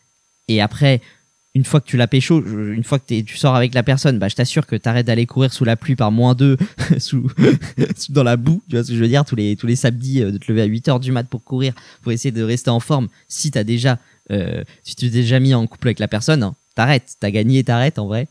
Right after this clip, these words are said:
je pense, <laughs> je pense, enfin au bout de quelques mois, au bout d'un moment tu dis ouais faut que je garde ma forme, il faut que je garde, euh, le, <laughs> ce que je lui ai vendu un petit peu, tu vois ce que je veux dire, mais au bout d'un moment t'arrêtes, ou alors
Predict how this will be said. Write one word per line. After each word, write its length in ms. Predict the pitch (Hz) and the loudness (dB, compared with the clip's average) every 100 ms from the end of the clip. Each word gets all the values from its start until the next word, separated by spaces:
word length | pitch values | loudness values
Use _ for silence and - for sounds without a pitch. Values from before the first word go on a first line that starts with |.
| - | -10
je 160 | 107 98 | -6 -4
pense, 440 | - 135 - - 120 | -2 -4 -4 -10 -6
<laughs> 120 | 143 | -6
je 120 | 117 104 | -4 -2
pense, 320 | 135 147 - | 0 -2 -4
enfin 140 | - - | -12 -8
au 80 | 110 | -4
bout 100 | 123 | -4
de 40 | |
quelques 220 | - 117 | -2 -2
mois, 260 | 143 143 127 - _ | 2 2 0 -4 _
au 100 | 107 | -8
bout 80 | 113 | -4
d'un 140 | 123 | -2
moment 120 | 120 135 | 0 -2
tu 140 | - | -4
dis 100 | 120 | -10
ouais 140 | 127 | -8
faut 120 | 131 139 | -6 -6
que 60 | |
je 60 | 131 | -2
garde 400 | 120 143 113 98 - _ | 0 0 0 -6 -8 _
ma 120 | 123 | -2
forme, 380 | 123 156 143 139 | 0 0 0 -2
il 100 | 110 | -2
faut 120 | - | -2
que 60 | 127 | -2
je 140 | 123 | 0
garde, 360 | 127 143 143 131 | 0 2 2 2
euh, 220 | 110 98 - - - | 0 -2 -6 -12 -2
le, 260 | 117 107 139 | 0 2 2
<laughs> 140 | 147 180 | 2 -2
ce 80 | - | 2
que 120 | 175 | 2
je 120 | 160 | 6
lui 80 | 151 | 6
ai 40 | |
vendu 340 | 147 160 156 180 | 6 4 2 0
un 60 | |
petit 180 | 131 - | -2 -6
peu, 180 | 131 160 | -4 -6
tu 300 | - - - | -6 -16 -6
vois 80 | 123 | -4
ce 80 | |
que 80 | - | 0
je 80 | 113 | 0
veux 60 | 120 | 0
dire, 180 | 147 165 - - | -2 -6 -14 -12
mais 260 | - 120 - - | -2 0 -2 -6
au 60 | |
bout 100 | 104 | -6
d'un 80 | 110 | -2
moment 180 | 113 131 | 0 0
t'arrêtes, 360 | 127 117 185 - | 0 0 0 0
ou 120 | 143 | 2
alors 420 | 135 156 160 - | 4 4 2 0